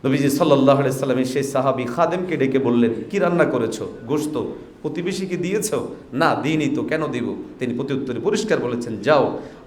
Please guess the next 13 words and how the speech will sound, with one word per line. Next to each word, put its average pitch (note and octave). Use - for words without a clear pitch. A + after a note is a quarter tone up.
আগে C#3+
এখান C3+
থেকে A#2+
গোশত B2
প্রতিবেশীর A#2+
বাসায় G#2
পৌঁছে F#3
দিয়ে B2
আসো," G3
এবং D3+
পৌঁছে C4
দেওয়ার F#3+
পর G3+